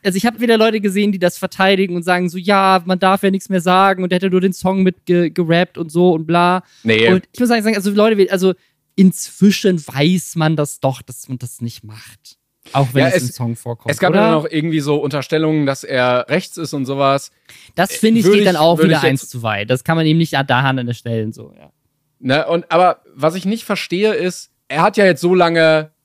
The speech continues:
Speaker 2: eigentlich sich weniger geleistet. Es gab mal eine Zeit, da
Speaker 1: <laughs>
Speaker 2: war sehr viel los und jetzt hatte ich das Gefühl, ist er so ein bisschen älter geworden, hat gelernt, hat auch manches eingesehen
Speaker 1: <laughs>
Speaker 2: und es war dann ein bisschen ruhiger und er versucht sich ja jetzt was aufzubauen mit seiner Getränkemarke und so.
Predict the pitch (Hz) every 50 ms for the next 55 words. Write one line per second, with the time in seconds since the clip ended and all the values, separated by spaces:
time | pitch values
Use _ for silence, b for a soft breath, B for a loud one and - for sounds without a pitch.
0 | _ _ _ - - 131 151 165 175 170 143 165 147 - - 139 - - - 120
1 | 104 120 151 170 165 147 127 120 123 123 117 107 98 95 101 - - 127 - -
2 | - 208 196 170 160 135 - - 165 160 156 151 135 127 - - - - _ 143
3 | 131 131 131 135 135 143 196 208 - 226 196 180 185 196 202 208 - 165 156 165
4 | 160 - b b b b b b 160 156 156 185 185 - - 170 - - 190 185
5 | 170 156 147 147 139 135 123 - - 127 - 175 196 196 185 165 143 151 151 156
6 | 151 143 131 - _ - 131 139 156 175 175 175 160 160 156 151 - - - -
7 | _ - 156 147 143 - 131 - - - 202 240 269 254 208 180 170 202 208 208
8 | 202 202 202 B B B B B B B B - 170 160 160 - 190 180 180 170
9 | 165 160 151 - 147 127 113 135 160 185 190 202 196 190 190 185 160 127 139 131
10 | 135 123 - 131 127 123 _ 127 110 127 117 123 - 160 156 165 165 175 - -
11 | 143 135 143 143 143 131 135 131 127 131 131 135 - - 170 151 143 135 135 139
12 | 143 143 131 131 135 131 131 131